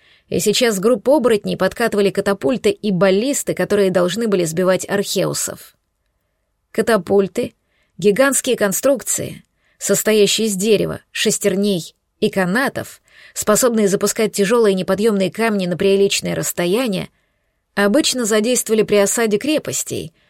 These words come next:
либо в масштабных битвах. Для того же использовались и баллисты, нечто похожее на огромные арбалеты с колесами. Страшные штуки,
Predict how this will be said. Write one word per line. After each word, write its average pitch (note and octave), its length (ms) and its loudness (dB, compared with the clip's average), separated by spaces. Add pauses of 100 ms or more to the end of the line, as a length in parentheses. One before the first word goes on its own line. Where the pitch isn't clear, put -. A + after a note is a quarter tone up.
(200)
либо G#3 380 2
в B3 60 -2
масштабных F#3 580 -2
битвах. - 640 -8 (760)
Для G3 240 2
того A3+ 260 4
же A#3 120 2
использовались G3+ 680 2
и A#3 80 -2
баллисты, B3 640 -2 (460)
нечто C#4+ 340 -2
похожее G#3+ 460 2
на F3+ 140 -2
огромные G3 380 0
арбалеты F#3 460 0
с - 80 -2
колесами. D#3+ 640 -2 (640)
Страшные G#3 680 0
штуки, G3+ 460 -2